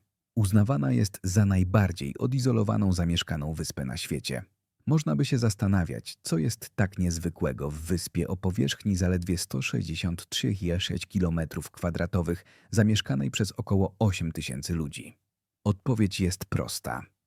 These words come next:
Nic. Poza jej gigantycznymi, niewiarygodnie starymi i absolutnie tajemniczymi posągami. Na Wyspie Wielkanocnej stoją ogromne posągi Moai, potężne kamienne figury, które spoglądają na świat w ciszy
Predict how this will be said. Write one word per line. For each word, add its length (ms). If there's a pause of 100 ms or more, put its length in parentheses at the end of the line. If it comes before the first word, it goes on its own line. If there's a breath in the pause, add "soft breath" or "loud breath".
(120)
Nic. 580 (340)
Poza 280
jej 220
gigantycznymi, 960
niewiarygodnie 840
starymi 540
i 160
absolutnie 720
tajemniczymi 840
posągami. 720 (800)
Na 120
Wyspie 320
Wielkanocnej 680
stoją 380
ogromne 520
posągi 500
Moai, 600
potężne 580
kamienne 520
figury, 480
które 280
spoglądają 760
na 140
świat 300
w 80
ciszy 380